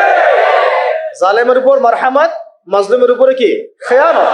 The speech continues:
নবী সাল্লাল্লাহু আলাইহি ওয়াসাল্লামের সাথে গাদ্দারি করেছে বনু কাইনুকা, নবীজি বের করে দিয়েছেন। তাও একজন মুসলিম নারীর সম-, সম্ভ্রমহানি করেছিল, তাতেই পুরা বনু কাইনুকাকে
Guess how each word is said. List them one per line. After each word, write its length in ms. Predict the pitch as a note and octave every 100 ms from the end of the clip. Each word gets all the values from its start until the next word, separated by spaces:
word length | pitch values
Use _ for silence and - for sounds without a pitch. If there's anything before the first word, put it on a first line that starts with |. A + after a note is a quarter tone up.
| - - - - _
নবী 120 | G#3 B3+
সাল্লাল্লাহু 380 | B3+ B3+ C4+ B3 A#3+
আলাইহি 160 | B3+ B3+
ওয়াসাল্লামের 340 | B3+ C4 C4
সাথে 120 | B3+ G#3+
গাদ্দারি 300 | A3+ B3 B3 C4
করেছে 200 | B3 B3+ A#3
বনু 160 | A#3 A#3+
কাইনুকা, 380 | A#3+ C4 C#4 D#4 - A3+
নবীজি 240 | A3+ A#3+ A3+
বের 100 | G#3+
করে 120 | G#3+ F#3
দিয়েছেন। 260 | E3+ - - _ _ _ _ _ _ _ _ _ G3
তাও 120 | A#3+ A#3+
একজন 260 | A#3+ B3 C#4+ C4
মুসলিম 260 | C4 C#4 A#3+
নারীর 220 | A#3 D4 -
সম-, 240 | B3 A#3 -
সম্ভ্রমহানি 480 | A3+ A3 A#3+ G#3 G#3+ G3
করেছিল, 260 | F#3+ - D#3+
তাতেই 220 | G3 C4 F4+ - - - -
পুরা 240 | C4+ D4+ D4+ B3
বনু 160 | C4 C4
কাইনুকাকে 400 | B3 B3+ B3+ B3+